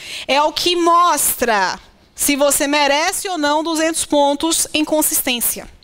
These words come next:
Por quê? É neste momento aqui que você vai apresentar para nós, os corretores, um exemplo, ou que você vai apresentar um dado,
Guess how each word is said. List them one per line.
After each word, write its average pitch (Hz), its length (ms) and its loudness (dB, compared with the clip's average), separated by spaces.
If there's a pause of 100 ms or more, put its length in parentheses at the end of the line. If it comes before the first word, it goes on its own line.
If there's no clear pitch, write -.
(420)
Por 453 220 0
quê? 202 320 -2 (320)
É 311 160 2
neste 453 840 0
momento 339 540 0
aqui 339 300 -2
que 381 100 -2
você 359 340 -2
vai 330 180 0
apresentar 330 640 -2
para 320 280 0
nós, 269 680 -2 (320)
os 254 200 -4
corretores, 269 960 0 (420)
um 262 160 0
exemplo, 247 760 0 (600)
ou 311 500 4
que 285 160 -4
você 285 240 0
vai 285 120 2
apresentar 277 600 0
um 247 160 -4
dado, 220 520 0